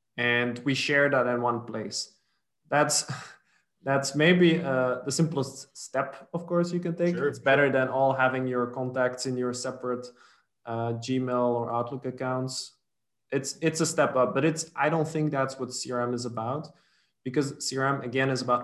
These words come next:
Speaker 1: relationships. And what are relationships? It's mainly, um, the communication that is going on that defines a relationship.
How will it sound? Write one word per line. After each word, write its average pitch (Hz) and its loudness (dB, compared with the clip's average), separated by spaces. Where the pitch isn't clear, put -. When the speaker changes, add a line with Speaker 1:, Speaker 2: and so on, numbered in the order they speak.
Speaker 1:
relationships. 156 -6
And 123 0
what 131 4
are 131 6
relationships? 139 -4
It's 127 -6
mainly, 135 2
um, 120 4
the 131 -4
communication 139 0
that 113 -2
is 113 -6
going 113 -6
on 117 -4
that 120 0
defines 123 0
a 120 0
relationship. 117 -6